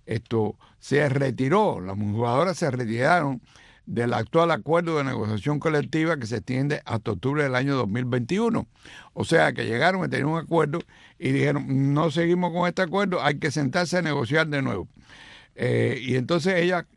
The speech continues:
eh, ellas quieren, el sindicato de jugadores anunció la, la decisión, eso fue ayer por la tarde.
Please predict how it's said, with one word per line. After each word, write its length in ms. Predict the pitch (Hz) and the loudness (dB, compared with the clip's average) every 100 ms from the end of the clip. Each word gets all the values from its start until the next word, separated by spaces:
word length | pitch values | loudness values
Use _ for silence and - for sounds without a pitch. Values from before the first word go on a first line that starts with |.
| _ | _
eh, 340 | - 120 123 117 | -6 -2 -2 0
ellas 160 | 139 - | -2 0
quieren, 420 | 170 160 175 - 117 120 | 0 0 -2 -10 -16 -10
el 180 | 127 | -8
sindicato 500 | 90 110 110 139 143 | -4 -2 0 -2 0
de 60 | 156 | 0
jugadores 460 | 170 156 156 147 - - - - - - | 2 2 2 0 -6 -16 -20 -20 -20 -10
anunció 520 | - 110 110 107 139 | -4 -2 -2 0 2
la, 320 | 143 131 131 | 2 0 -2
la 200 | - 107 | -4 -4
decisión, 380 | 107 101 101 160 | -2 -4 -2 0
eso 160 | 117 113 | 0 0
fue 140 | 139 | 0
ayer 240 | 135 147 208 | 2 0 -2
por 160 | 120 | -2
la 100 | 113 | -2
tarde. 400 | - 202 135 - | 2 2 2 -12